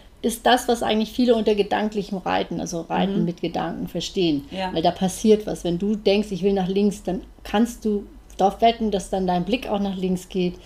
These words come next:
Speaker 1: oder dass du leichte Muskelzuckungen wirklich in der, in der Augenmuskulatur hast und das Pferd kriegt das mit.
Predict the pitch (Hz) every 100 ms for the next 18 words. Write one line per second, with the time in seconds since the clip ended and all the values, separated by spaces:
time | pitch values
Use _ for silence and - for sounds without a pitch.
0 | - - - - 202 180 165 170 - 185
1 | 175 160 202 196 220 240 214 190 254 -
2 | 220 214 214 214 202 196 175 185 196 202
3 | - 202 196 190 185 185 190 180 190 202
4 | 185 - 185 180 185 170 202 - - -
5 | - 180 170 175 - 196 202 202 - -
6 | 175 - - 165 165 151